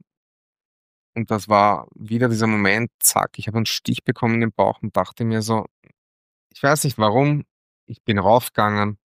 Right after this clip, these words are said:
hab mir mein Fleck, also mein Geldbörserl, mitgenommen, wobei eigentlich das Lokal schon zugesperrt war und eigentlich nur mehr der Kollege ja an der Bar gesessen ist und, na, hätte ja nicht wegkommen können.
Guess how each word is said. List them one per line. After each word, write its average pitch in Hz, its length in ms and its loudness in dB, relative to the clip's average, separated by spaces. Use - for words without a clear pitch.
hab 107 200 -2
mir 104 180 0
mein 92 260 0
Fleck, 113 380 0
also 95 180 0
mein 90 200 0
Geldbörserl, 98 760 0
mitgenommen, 104 880 2
wobei 95 400 0
eigentlich 95 220 -2
das - 200 -4
Lokal 92 360 0
schon 95 180 -2
zugesperrt 117 560 -2
war 95 220 0
und 92 160 -6
eigentlich 92 180 -4
nur 101 100 -2
mehr 98 80 -2
der 92 100 -4
Kollege 101 520 0
ja 98 240 2
an 98 140 -4
der 98 80 0
Bar 90 240 2
gesessen - 480 0
ist 95 340 -4
und, 90 260 -6
na, 95 240 -2
hätte - 260 -4
ja 95 80 4
nicht - 180 -2
wegkommen 101 440 0
können. 104 300 0